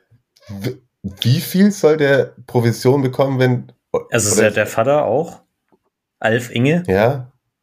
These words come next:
Speaker 2: Und
Speaker 1: Ja.
Speaker 2: also zusammen irgendwie dreißig Millionen oder so?
Speaker 1: Also der Vater und
Speaker 2: Mino zusammen.
Speaker 1: der Berater f-,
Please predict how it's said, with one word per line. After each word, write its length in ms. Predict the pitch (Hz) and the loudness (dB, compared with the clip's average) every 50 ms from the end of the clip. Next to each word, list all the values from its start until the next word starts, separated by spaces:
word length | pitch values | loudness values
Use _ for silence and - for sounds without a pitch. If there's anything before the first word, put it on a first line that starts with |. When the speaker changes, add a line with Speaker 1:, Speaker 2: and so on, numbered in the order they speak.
| _ _ _ _ _ _ _ _ _ | _ _ _ _ _ _ _ _ _
Speaker 2:
Und 320 | - 110 107 107 107 107 | -6 -4 -4 -2 0 0
Speaker 1:
Ja. 160 | 101 104 110 | 2 2 2
Speaker 2:
also 180 | 120 - 147 - | 2 2 0 -2
zusammen 460 | 113 92 87 95 101 120 143 151 151 139 | -4 -2 0 0 0 0 0 -2 -2 -2
irgendwie 300 | 127 123 120 110 113 113 | -2 -2 -2 -4 -4 -4
dreißig 640 | 98 101 113 123 123 - 123 110 - - - - | -2 0 0 0 0 -2 -6 -8 -8 -10 -12 -10
Millionen 520 | 110 104 104 104 107 110 127 143 151 160 160 | -8 -6 -6 -4 -4 -4 -4 -4 -4 -6 -8
oder 200 | 156 151 160 156 | -8 -10 -10 -12
so? 300 | 143 156 165 165 165 _ _ _ _ _ _ _ _ _ _ _ _ _ _ _ _ _ _ _ _ _ _ _ _ _ _ _ _ _ _ _ - | -12 -12 -12 -12 -14 _ _ _ _ _ _ _ _ _ _ _ _ _ _ _ _ _ _ _ _ _ _ _ _ _ _ _ _ _ _ _ -2
Speaker 1:
Also 320 | 101 98 104 110 104 - - _ _ _ - - | -2 0 0 -2 -2 -4 -10 _ _ _ -4 -2
der 120 | 101 98 | -2 0
Vater 280 | - 120 120 123 - - | 2 2 2 2 2 0
und 80 | 113 101 | 0 0
Speaker 2:
Mino 380 | 101 101 98 90 87 90 - _ | 0 0 0 0 -2 -4 -10 _
zusammen. 500 | _ - 101 92 92 90 87 78 82 - - _ _ _ _ _ _ _ _ - | _ -10 -4 -2 -2 -2 -2 -4 -8 -12 -18 _ _ _ _ _ _ _ _ -2
Speaker 1:
der 100 | 104 95 | 0 2
Berater 720 | 104 95 98 104 107 120 123 131 127 127 123 117 - - | 2 2 4 4 4 4 4 4 4 2 2 2 -2 -8
f-, 180 | - - - | -20 -20 -20